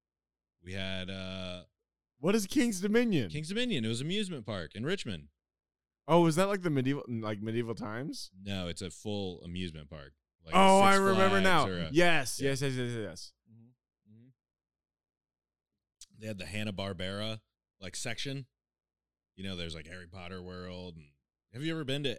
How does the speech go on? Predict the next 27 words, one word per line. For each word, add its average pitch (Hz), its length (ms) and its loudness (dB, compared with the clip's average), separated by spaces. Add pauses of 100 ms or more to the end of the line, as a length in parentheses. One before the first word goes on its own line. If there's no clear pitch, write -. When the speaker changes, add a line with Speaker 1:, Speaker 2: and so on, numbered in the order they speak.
Speaker 1:
a, 107 140 -4 (120)
an 113 100 -4
amusement 120 360 -4
park 123 200 -8
ever? 143 340 -8 (340)
What 131 100 -8
do 151 60 -4
they 156 120 -4
have 135 240 -6
in 98 100 -6
North 80 220 -10
Carolina? 78 400 -12 (760)
Speaker 2:
Carowinds. 147 720 4 (880)
Speaker 1:
Carnivals. 110 1000 -4 (240)
Speaker 2:
No, 151 180 6
Carowinds 208 560 2
is, 139 240 -4
is 139 160 4
an 123 160 4
amusement 135 340 0
park. 95 180 -4
It's 101 100 -8
got, 104 160 0
uh, 92 460 -2 (420)
roller 107 220 0
co-, 113 240 -2
uh, 104 80 -4